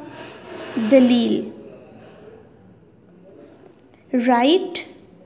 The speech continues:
देखो एक होता है आर आई जी H T right, उसका मतलब होता है ठीक,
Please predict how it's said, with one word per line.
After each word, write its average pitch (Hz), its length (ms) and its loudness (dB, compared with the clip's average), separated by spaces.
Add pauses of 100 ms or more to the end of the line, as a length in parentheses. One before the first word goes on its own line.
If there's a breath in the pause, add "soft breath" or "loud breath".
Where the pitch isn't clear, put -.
(640)
देखो 285 240 -2
एक 277 200 -2
होता 302 200 -4
है 381 260 -2
आर 269 200 2
आई 294 240 -2
जी 247 260 2
H 262 240 0
T 269 120 0
right, 214 460 -6
उसका 302 200 -4
मतलब 277 280 2
होता 285 200 -2
है 320 120 0
ठीक, 233 520 -8